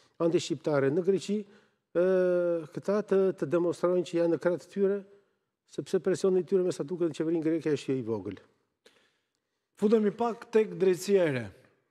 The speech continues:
Speaker 2: Me që kemi çështje të rëndësishme ndaj zotit Meta, ndaj zonjës Kryemadhi, dalemi pak këtu. Si i ke parë reagimet që ata kanë patur në drejtim të drejtësisë,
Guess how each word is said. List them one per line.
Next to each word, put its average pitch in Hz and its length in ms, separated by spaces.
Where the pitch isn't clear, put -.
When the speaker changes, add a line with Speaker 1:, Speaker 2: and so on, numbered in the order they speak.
Speaker 2:
Me 160 80
që 160 220
kemi 156 260
çështje 139 320
të 139 80
rëndësishme 139 480
ndaj 143 240
zotit 120 320
Meta, 175 460
ndaj 139 240
zonjës 127 320
Kryemadhi, 175 600
dalemi 180 380
pak 170 240
këtu. 131 260
Si 165 180
i 135 60
ke 156 80
parë 156 320
reagimet 156 400
që 127 140
ata 160 160
kanë 135 180
patur 156 320
në 139 160
drejtim 131 560
të 180 240
drejtësisë, 156 520